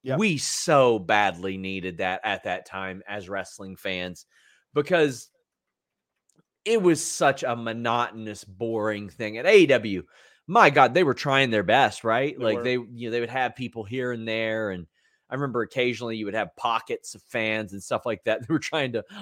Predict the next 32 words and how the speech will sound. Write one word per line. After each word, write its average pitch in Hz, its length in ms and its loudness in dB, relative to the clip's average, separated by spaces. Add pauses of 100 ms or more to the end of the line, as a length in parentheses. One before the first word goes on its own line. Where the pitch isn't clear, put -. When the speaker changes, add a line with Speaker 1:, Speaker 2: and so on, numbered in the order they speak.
(120)
Speaker 2:
limit 180 380 0
spoilers 208 840 2
in 190 180 -2
some 196 380 2
senses. 196 720 -4 (100)
Speaker 1:
Yeah. 120 220 -4 (120)
Speaker 2:
Oh 190 240 6
my 143 180 2
gosh, 160 400 0
it 131 60 -6
was 135 140 -6
so 160 240 -2
wild. 143 560 0
But 127 140 -6 (320)
at 135 260 -2
that 196 300 4
point 131 380 -2
in 117 140 -8
September 202 720 0
twenty 160 460 -4
twenty, 90 500 -6 (320)
we 240 200 2
were 147 260 2
about 92 320 -2
half 165 420 2
a 196 100 0
year 127 400 0
deep 101 540 -8 (360)
Speaker 1:
Yeah. 104 400 -10
Speaker 2:
into 139 920 0
the 120 100 -4
pandemic. 117 800 -2